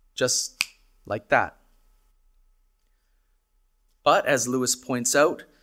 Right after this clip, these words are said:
this wouldn't have been much good unless he was prepared to remove the results of the second sin, and of the third,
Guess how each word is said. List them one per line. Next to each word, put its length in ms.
this 180
wouldn't 180
have 140
been 140
much 300
good 380
unless 320
he 100
was 160
prepared 480
to 100
remove 360
the 80
results 680
of 120
the 80
second 400
sin, 280
and 140
of 100
the 80
third, 480